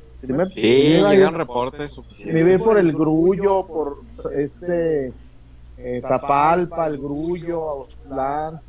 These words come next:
Speaker 1: La Huerta, La Manzanilla, Melaque. Entonces sí le voy a dar por acá, por, por Manzanillo, por Cuyutlán,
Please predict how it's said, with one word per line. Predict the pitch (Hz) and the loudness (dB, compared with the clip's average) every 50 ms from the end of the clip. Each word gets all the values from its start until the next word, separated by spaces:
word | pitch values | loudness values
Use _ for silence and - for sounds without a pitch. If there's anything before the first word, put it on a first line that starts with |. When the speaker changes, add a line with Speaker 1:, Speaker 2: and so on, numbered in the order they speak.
| - - - | -20 -18 -10
Speaker 1:
La | 151 156 156 156 156 | -4 -2 0 0 0
Huerta, | 147 147 165 165 180 202 214 220 214 196 - 208 208 202 202 196 175 - - - - - - | 0 0 0 2 2 2 0 0 -2 -4 -6 -4 -4 -4 -4 -4 -6 -10 -14 -20 -20 -20 -12
La | 165 170 170 170 | -8 -6 -4 -4
Manzanilla, | 170 165 165 160 160 160 160 147 147 151 165 170 190 208 208 208 202 208 190 | -4 -4 -6 -6 -8 -8 -8 -8 -8 -8 -6 -6 -4 -4 -4 -2 0 0 0
Melaque. | 185 180 156 147 151 151 165 190 196 196 196 220 214 214 190 170 - - - - - | 0 -2 -4 -2 -2 -2 0 -2 -2 -4 -4 -4 -4 -4 -4 -6 -10 -18 -20 -20 -12
Entonces | 156 156 156 160 175 | -8 -8 -6 -4 -4
sí | 180 | -4
le | 180 185 | -2 0
voy | 185 185 | 0 0
a | 185 | 0
dar | 190 185 180 | 0 -2 -4
por | 208 202 | -4 -6
acá, | 185 156 143 143 143 | -6 -6 -8 -10 -10
por, | 196 196 185 170 - - - - - - - - - - - - - - - | -10 -8 -8 -8 -10 -12 -18 -20 -20 -20 -20 -20 -20 -20 -20 -20 -20 -20 -16
por | - 151 147 147 139 | -10 -6 -4 -4 -2
Manzanillo, | 143 143 139 135 - 131 131 127 127 131 135 143 151 156 156 156 151 165 165 160 151 | -2 -4 -4 -4 -6 -6 -6 -4 -4 -4 -2 -2 -2 -2 -2 -2 2 2 2 2 2
por | 151 147 135 | 2 0 0
Cuyutlán, | - 143 143 139 123 127 123 117 - 135 139 139 139 143 151 156 160 165 165 165 165 151 | 0 0 0 2 2 2 0 -2 -2 -2 0 2 2 2 2 2 0 0 -4 -8 -10 -14